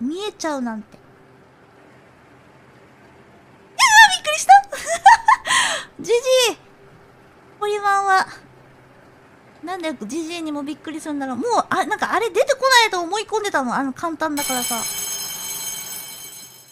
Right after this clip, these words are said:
あ！おめでとうございます。ゲームクリアです。エスカレーターに乗って外へ出てください。それではさようなら。あれ？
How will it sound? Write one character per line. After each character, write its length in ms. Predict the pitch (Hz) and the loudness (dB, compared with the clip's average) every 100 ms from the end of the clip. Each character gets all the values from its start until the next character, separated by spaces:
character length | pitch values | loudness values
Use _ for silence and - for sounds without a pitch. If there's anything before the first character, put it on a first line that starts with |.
| _ _ _ _ _ _ - | _ _ _ _ _ _ 6
あ！ 240 | 740 - - - - - - - | 6 6 -20 -20 -20 -20 -20 -10
お 40 | |
め 80 | 392 | -2
で 100 | 554 | 2
と 100 | 587 | 4
う 20 | 523 | 6
ご 80 | |
ざ 120 | 539 523 | 6 4
い 40 | |
ま 100 | 494 | 2
す。 80 | 508 | 4
ゲ 80 | 440 | 4
ー 100 | 523 | 4
ム 60 | 415 | 2
ク 100 | 427 | 0
リ 80 | |
ア 80 | 427 | 0
で 140 | 370 330 | -2 -10
す。 140 | - | -10
エ 80 | - | -10
ス 140 | - - | -10 -4
カ 100 | 494 | 0
レ 140 | 523 | 0
ー 40 | |
タ 80 | 523 | 0
ー 40 | 381 | -4
に 60 | |
乗 80 | 330 | -6
っ 20 | |
て 180 | - 311 | -8 -12
外 240 | - 494 | -8 -4
へ 60 | 427 | -4
出 140 | 339 | -2
て 80 | 466 | -4
く 80 | 381 | -6
だ 100 | 311 | -10
さ 120 | 262 | -10
い。 40 | - | -10
そ 100 | 349 | -8
れ 100 | 440 | -4
で 80 | |
は 100 | 440 | -4
さ 100 | 359 | -4
よ 120 | 311 302 | -8 -8
う 20 | |
な 100 | 294 | -8
ら。 80 | 277 | -10
あ 720 | - - - - - - | -14 -20 -20 -20 -20 -20
れ？ 80 | - | -18